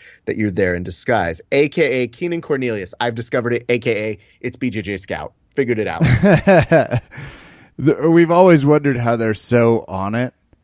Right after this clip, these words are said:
Speaker 1: Mm-hmm.
Speaker 2: and how they got some people. <laughs>
Speaker 1: Mm-hmm.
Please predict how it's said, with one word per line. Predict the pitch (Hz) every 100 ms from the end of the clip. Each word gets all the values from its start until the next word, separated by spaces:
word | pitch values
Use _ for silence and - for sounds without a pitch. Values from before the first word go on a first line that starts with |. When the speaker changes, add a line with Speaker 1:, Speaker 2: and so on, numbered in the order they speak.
| _ _
Speaker 1:
Mm-hmm. | 113 104 110 120
Speaker 2:
and | 113
how | 117
they | 104 101
got | 101 110
some | - 123 123
people. | 127 117 127 135 139 _
<laughs> | _ -
Speaker 1:
Mm-hmm. | 160 - - - - _ _ 170 190